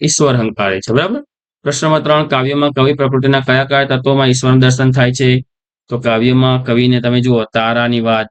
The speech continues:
થઈ છે, બીજા શેની વાત થઈ છે? બોલો, બોલો, બોલો ફટાફટ. અ, બરાબર, આજ્ઞાની વાત થઈ છે. પછી, હા, બોલો, કોણ બોલ્યું? ભમરાની વાત થઈ છે. સરસ. પછી બોલો,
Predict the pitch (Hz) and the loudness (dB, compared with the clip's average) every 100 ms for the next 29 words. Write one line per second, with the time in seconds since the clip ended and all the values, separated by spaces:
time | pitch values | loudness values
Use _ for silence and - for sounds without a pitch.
0 | - 117 113 110 104 110 117 127 135 131 | -4 -4 -2 -2 0 0 0 0 2 0
1 | 127 123 120 120 127 127 127 127 127 127 | 0 0 2 2 4 4 4 2 2 0
2 | 120 - - 165 170 165 123 127 120 107 | -2 -4 -2 0 0 0 0 0 0 -2
3 | 104 120 113 123 123 117 117 - 117 117 | -4 -4 -2 -2 0 0 -2 -2 -4 -2
4 | 107 113 113 135 135 139 156 _ _ _ | -2 -2 -2 -2 -2 -4 -6 _ _ _
5 | _ _ 117 123 123 110 117 117 147 165 | _ _ -2 2 2 2 0 0 0 0
6 | 156 156 160 135 123 127 135 135 127 120 | 2 2 2 2 2 2 0 0 0 0
7 | 117 107 104 - 113 131 131 110 - - | -2 -2 -2 0 0 2 2 0 -4 -4
8 | 117 139 143 135 113 | -2 2 2 2 -2